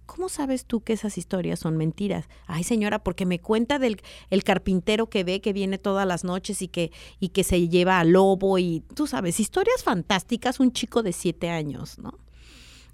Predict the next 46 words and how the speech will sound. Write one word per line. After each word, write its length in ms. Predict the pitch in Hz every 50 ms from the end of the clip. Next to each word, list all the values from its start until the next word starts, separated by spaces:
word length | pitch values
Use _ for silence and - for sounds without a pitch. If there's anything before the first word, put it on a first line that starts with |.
| -
Y 160 | 247 240 262
el 100 | 269 254
chico, 300 | - - 330 330 - 427
bueno, 220 | 403 392 339 330 302
parece 280 | - 254 220 220 233
que 140 | 277 - 240
tiene 180 | - 220 214 226
una 160 | 233 233 240
imaginación 720 | 240 233 208 180 - - 160 151 156 - - 180 180 180
tremenda. 640 | - 196 196 190 208 240 285 294 277 240 208 196 -
Y 80 | - 190
yo 140 | 190 214 226
le 100 | 233 240
dije, 200 | 233 214 - 226
"¿Y 60 | 214
tú 140 | - - 233
por 180 | - - 262 -
qué 120 | - 247
piensas 460 | - - 240 240 247 247 277 269 -
que 180 | - - 220 208
esas 260 | 202 - 214 208 -
historias 420 | 190 - - 208 190 185 196 196
son 200 | - - 185 180
mentira?". 560 | 180 180 180 175 - 254 302 370 392 - - - - - - - - - - - -
Dice, 160 | - - -
"Porque 300 | 247 - 262 247 - -
lo 80 | 254 262
que 140 | - - 294
él 80 | 302 -
cuenta 340 | - 339 330 311 311 330 302
no 140 | 294 285
existe". 720 | 294 277 - - - 349 381 - - - 269 214 185 165 - - - - - -
Le 80 | - 190
dije, 240 | 190 175 - 175
"Para 300 | - - 170 160 156 156
ti 240 | - - - 269 392 453
no 60 | 427
existe. 540 | 302 - - - 147 - - - 151 143 - - - - - _ -
En 160 | - 170 175 -
tu 260 | - - 320 381 -
cabeza 800 | - 262 220 196 208 262 349 359 - - 180 151 147 147 - - - - - - - - - - - - -
no 220 | 170 180 196 214
existe. 580 | 233 226 226 - 240 240 - - - 165 143 -
En 220 | - 185 208 214 190
tu 320 | - - - 247 226 220
mente 720 | 214 214 214 226 254 262 277 269 269 262 - - 277 311